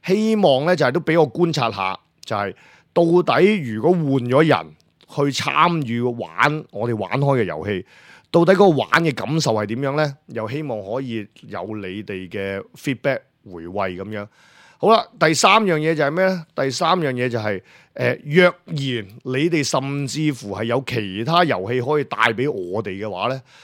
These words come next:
咁啊仲 fit 啦，咁啊直頭可以豐富到嗰個遊戲嘅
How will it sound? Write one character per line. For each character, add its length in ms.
咁 200
啊 60
仲 240
fit 160
啦， 180
咁 160
啊 20
直 140
頭 260
可 80
以 60
豐 520
富 300
到 120
嗰 280
個 80
遊 400
戲 360
嘅 340